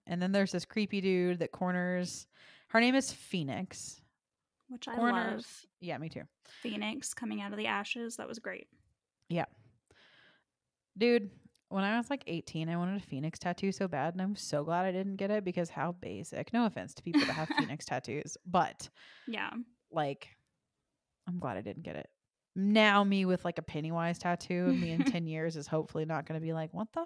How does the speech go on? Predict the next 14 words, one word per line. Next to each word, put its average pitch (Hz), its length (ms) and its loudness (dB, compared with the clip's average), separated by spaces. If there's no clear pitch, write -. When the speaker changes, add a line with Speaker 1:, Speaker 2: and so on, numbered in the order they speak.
Speaker 1:
fuck - 280 -6
did 214 180 -4
you 208 160 -2
do?" 175 680 -8
Speaker 2:
Right. 196 380 -4
Speaker 1:
But 185 100 0
honestly, 208 640 -2
I 180 60 -6
don't 202 160 -6
care. 202 260 -10
I'm 175 240 -4
still 185 200 -6
gonna 180 160 -6
be 175 300 -8